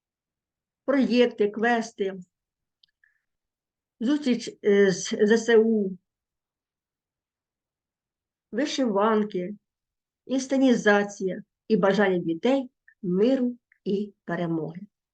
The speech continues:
Слова подяки моїм колегам із Староснявського ліцею імені Олександра Романенка та вчителям творчої майстерні району. Наші іде-, та ідеї підтримує адміністрація Староснявського ліцею, відділ освіти,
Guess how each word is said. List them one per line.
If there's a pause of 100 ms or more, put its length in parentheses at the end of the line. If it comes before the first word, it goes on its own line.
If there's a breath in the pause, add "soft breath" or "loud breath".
(340 loud breath)
Слова
подяки (340)
моїм
колегам (220 loud breath)
із
Староснявського
ліцею (280 loud breath)
імені
Олександра
Романенка (380 loud breath)
та
вчителям (140)
творчої
майстерні
району. (520 soft breath)
Наші
іде-,
та
ідеї
підтримує
адміністрація
Староснявського
ліцею, (360 loud breath)
відділ
освіти,